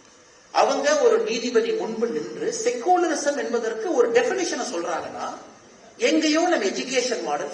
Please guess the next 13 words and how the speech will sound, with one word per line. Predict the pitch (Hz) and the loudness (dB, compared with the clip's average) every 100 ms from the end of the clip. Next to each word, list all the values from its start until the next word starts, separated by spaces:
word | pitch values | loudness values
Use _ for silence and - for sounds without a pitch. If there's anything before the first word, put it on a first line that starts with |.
| - | -6
ஃபெயில் | 156 147 | -4 -4
ஆயிருச்சு. | 127 127 - - - - - - - | -6 -10 -14 -14 -16 -20 -20 -10 -4
Somewhere | 330 320 285 | 4 6 8
we | 240 | 6
have | - 202 | 4 0
failed | 220 190 | -2 -4
as | 156 - | -6 -6
a | |
society. | - 151 - - - - - - 156 | -4 -4 -4 -12 -16 -20 -20 -10 -2
எங்கேயோ | 226 294 320 | -2 0 2
ஒரு | 226 | 2
இடத்துல | 226 247 | 2 0
மனிதர்களாக, | - 214 214 196 170 151 147 | 0 -2 0 0 0 0 -2